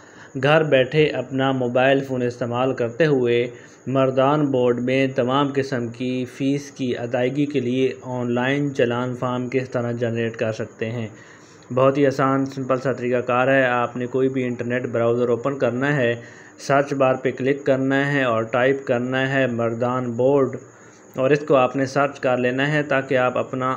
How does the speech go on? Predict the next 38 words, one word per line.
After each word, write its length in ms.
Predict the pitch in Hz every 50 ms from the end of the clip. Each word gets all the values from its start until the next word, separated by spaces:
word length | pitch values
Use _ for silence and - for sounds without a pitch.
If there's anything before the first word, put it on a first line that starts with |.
| - - - -
online 520 | 127 123 120 120 120 123 127 131 135 139 135
चालान 420 | 135 131 117 120 120 120 127 123 117
ख़ुद 280 | - 131 131 123 123 -
generate 320 | 123 113 113 113 113 107
कर 160 | - 120 110 110
सकें। 300 | - 113 104 - 120 113
आप 260 | 107 110 117 117 123 123
जैसे 320 | 131 127 135 135 135 160
ही 140 | 151 151 151
search 280 | 151 147 135 127 - -
करेंगे 480 | - 131 131 135 139 135 123 123 127 123 123 - - - - - - - - - - - - - - - - - - - _ - -
तो 60 | - 135
आपके 260 | 135 139 139 - 143
सामने 340 | 135 139 135 135 135 135 123
Google 320 | 127 131 127 135 135 127
इस 140 | 127 127 -
तरह 200 | 143 131 131 127
का 120 | 120 123
result 340 | 117 120 117 123 123 127 120
show 200 | 113 - 139 135
करेगा। 500 | 135 135 123 117 117 117 117 123 127 131 131 131 - - - - - - - - - - -
पहले, 260 | - 135 139 143 147 143
पहले 300 | 143 139 135 131 135 135
top 380 | 135 135 - 135 135 135 135 - -
पे 60 | 135
आपके 260 | 123 123 123 - 143
सामने 380 | 127 135 135 131 135 135 135 135 135 143 147 151 151 151 - - - - -
बी 140 | 127 135 139
आई 140 | 139 135 135 131
एस 220 | 131 131 131 135
सी 180 | - 147 135 135
मर्दान 500 | 131 123 120 120 117 117 127 127 135 135 127
official 540 | 117 123 117 - 139 127 123 139 139 131 127
site 300 | 117 139 127 127 127 127
लिखा 240 | 127 123 120 - 139
हुआ 220 | 131 127 127 123
होगा, 320 | 123 127 123 127 127 135 131
आपने 600 | - - 123 120 117 117 117 131 135 135 147